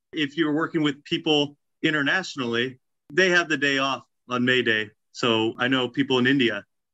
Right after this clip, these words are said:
when I was talking at work, they have May Day off. I just find that kind of ironic. That's all.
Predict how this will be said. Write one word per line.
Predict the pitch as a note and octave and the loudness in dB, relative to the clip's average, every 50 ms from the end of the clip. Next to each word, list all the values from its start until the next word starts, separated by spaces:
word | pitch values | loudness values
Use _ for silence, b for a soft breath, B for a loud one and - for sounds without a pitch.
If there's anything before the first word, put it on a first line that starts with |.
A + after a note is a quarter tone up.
| _ _ _ | _ _ _
when | - C3+ C3+ B2 B2 | -2 0 0 0 0
I | A#2+ | -2
was | A#2 A#2 A2+ - | -2 -4 -4 -4
talking | B2+ A#2+ A#2+ B2 A#2+ A#2 A2+ - | -6 -4 -4 -4 -4 -4 -2 -2
at | C3 B2+ B2 B2 | -2 -2 -2 -2
work, | B2+ C3+ C#3 A#2+ A2+ - - _ _ _ _ _ _ _ | 0 2 2 2 0 -2 -12 _ _ _ _ _ _ _
they | - E3 D#3 | 0 2 4
have | D3+ D#3 D#3 | 4 2 2
May | D#3 D#3 D#3 | 2 2 2
Day | D3 D3 C#3+ | 4 4 4
off. | C3+ C3 B2 A2+ - - _ _ _ _ _ _ _ _ - | 2 2 0 -2 -6 -10 _ _ _ _ _ _ _ _ -6
I | A#2 | -2
just | A#2 A#2 A2+ - | -2 -2 -2 0
find | - B2 A#2+ A#2 | 0 -2 0 0
that | A2+ A2+ | -2 -2
kind | - A#2 A2 | -2 -2 -2
of | G#2+ G#2+ | -2 -2
ironic. | G#2+ G#2 G#2 G2+ G2+ G2 G2+ G2 - - _ _ _ _ _ _ - | -2 -2 -2 -2 -4 -6 -6 -10 -12 -16 _ _ _ _ _ _ -4
That's | - A#2+ A#2+ - | -4 -2 0 0
all. | G#2+ G#2 G#2 - | -2 -2 -2 -6